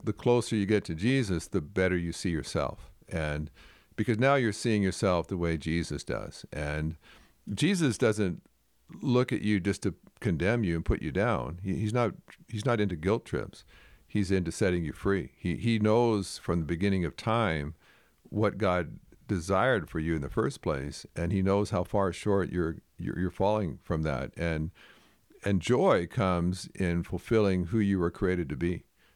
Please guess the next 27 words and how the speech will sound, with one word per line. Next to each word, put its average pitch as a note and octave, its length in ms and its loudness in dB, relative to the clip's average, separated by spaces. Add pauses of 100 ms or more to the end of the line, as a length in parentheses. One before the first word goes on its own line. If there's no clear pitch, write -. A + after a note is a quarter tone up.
(120)
fulfilling G2+ 480 2
the D#2+ 80 -2
purpose G2+ 500 0
God E2 300 -2
had F2 280 -2
for D#2+ 120 -8
you C#2+ 180 -2
from D2 460 -4 (120)
before E2 380 -2
eternity. F2 600 -2 (180)
And D#2 340 -4 (420)
when G2 260 2
you C#3 520 2
get B2+ 180 2
into A#2 220 0
that F#2 220 2
sweet A2+ 340 0
spot G#2+ 580 0
where F2+ 260 2
everything B2+ 540 0
God G#2+ 360 2
put A2+ 180 2
into G#2+ 260 0
your F2 120 0
life, E2 360 0
now F2 180 0
you're F2 440 0